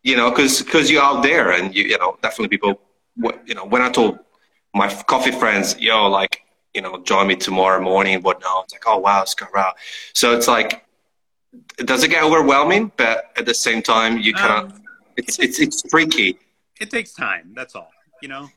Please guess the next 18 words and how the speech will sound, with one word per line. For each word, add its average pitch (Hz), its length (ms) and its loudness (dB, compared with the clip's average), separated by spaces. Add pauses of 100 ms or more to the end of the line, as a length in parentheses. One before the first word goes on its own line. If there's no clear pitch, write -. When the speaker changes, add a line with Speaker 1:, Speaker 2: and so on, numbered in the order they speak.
(180)
Speaker 2:
um, 120 320 -12
I 143 40 -18
mean, 156 120 -8
I 156 100 -6
get 165 120 -10
about 156 160 -10
a - 60 -12
hundred 147 320 -14
questions 139 360 -12
a 123 40 -20
week 123 240 -14
from 113 180 -18
random 110 240 -14
people 107 220 -20
I 98 40 -20
don't 92 160 -20
know. 85 160 -20 (760)
And, 104 540 -14